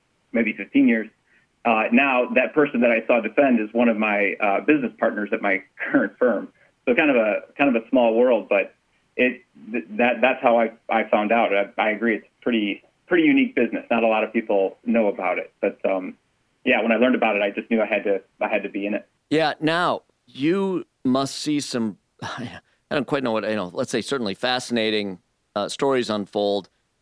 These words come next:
Speaker 2: that you have to dig into and find the details about how did it happen, why did it happen, you know, and the, the, the, all the details relating to all of that.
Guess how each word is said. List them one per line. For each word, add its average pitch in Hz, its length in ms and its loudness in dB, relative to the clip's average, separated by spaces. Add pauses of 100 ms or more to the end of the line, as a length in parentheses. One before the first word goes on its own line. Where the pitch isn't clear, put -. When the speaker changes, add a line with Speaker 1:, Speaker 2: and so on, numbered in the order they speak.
Speaker 2:
that - 200 -2
you 123 120 0
have 117 160 -2
to 107 80 -4
dig 117 200 -2
into 113 360 0
and 101 220 -4
find 107 440 -4
the 104 100 -2
details 110 680 -4
about 95 260 -2
how 131 180 -4
did 127 140 -4
it 104 100 -4
happen, 92 380 -8
why 120 200 0
did 117 120 -2
it 101 120 -2
happen, 85 380 -8
you 87 80 -8
know, 113 80 -2
and 104 100 -6
the, 101 80 -4
the, 98 220 -8
the, 92 120 -8
all 107 140 -2
the 107 80 -6
details 113 400 -4
relating 110 300 -2
to 101 80 -2
all 120 200 0
of 98 80 -4
that. 95 220 -4